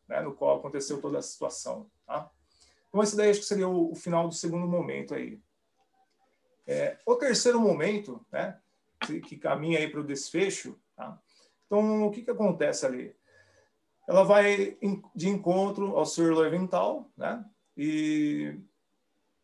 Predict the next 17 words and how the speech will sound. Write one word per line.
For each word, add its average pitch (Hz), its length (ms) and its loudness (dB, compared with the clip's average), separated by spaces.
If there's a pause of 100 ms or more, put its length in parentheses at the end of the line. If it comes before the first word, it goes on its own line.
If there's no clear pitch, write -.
(360)
descreve-se 220 680 0
ele 185 140 0
ali 170 220 4
na, 143 260 0
na 139 80 -4
história, 160 600 2
né, 160 220 0
fala 175 260 0
que 165 100 -8
ele 151 200 -2
havia 135 320 -2
ficado 131 520 -6
viúvo 160 640 -4 (180)
há 127 80 -6
um 139 220 -2
ano, 190 420 0 (120)
né, 190 260 -6